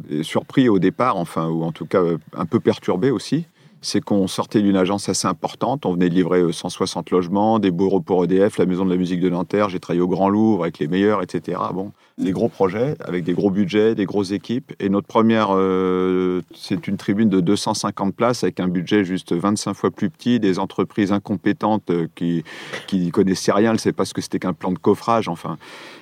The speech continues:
Et nous, on avait fait un magnifique béton comme au Louvre, sauf que là, on était à Survilliers dans le Val d'Oise avec une entreprise qui savait même pas ce que c'était qu'un coffrage. Ah, donc, euh, effectivement, euh, l'histoire des projets, elle commence par des tout petits projets.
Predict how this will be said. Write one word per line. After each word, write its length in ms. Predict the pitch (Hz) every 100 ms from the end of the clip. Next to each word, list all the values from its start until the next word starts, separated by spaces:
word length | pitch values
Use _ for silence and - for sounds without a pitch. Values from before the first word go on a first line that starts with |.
| -
Et 80 | 95
nous, 120 | 156
on 80 | 101
avait 100 | 101
fait 160 | - 104
un 120 | 95
magnifique 460 | 98 107 107 - 104
béton 340 | 110 - 123
comme 200 | 107 95
au 80 | 107
Louvre, 360 | 127 120 90
sauf 220 | 87 98 -
que 100 | 104
là, 200 | 110 110
on 80 |
était 460 | 92 92 117 101 95
à 100 | 98
Survilliers 540 | - - 95 110 110
dans 100 | 113
le 80 | 95
Val 160 | 92 95
d'Oise 300 | 107 110 95
avec 280 | 92 95 92
une 100 | 95
entreprise 640 | 92 101 90 117 107 90
qui 120 | 82 98
savait 180 | 101 92
même 180 | 98
pas 120 | 90 98
ce 80 |
que 80 | -
c'était 340 | 90 87 - -
qu'un 140 | 82
coffrage. 460 | 80 82 113 127 117 - - - -
Ah, 60 | 95
donc, 280 | 110 107
euh, 220 | 98 95 -
effectivement, 800 | 107 127 117 120 113 120 135 107
euh, 280 | 101 98 90 -
l'histoire 400 | 120 120 147 127
des 120 | 104
projets, 360 | - 104 101 143
elle 120 | 113
commence 320 | 113 120 127
par 120 | 95
des 80 | 90
tout 180 | - 170
petits 280 | 160 - -
projets. 420 | - 92 98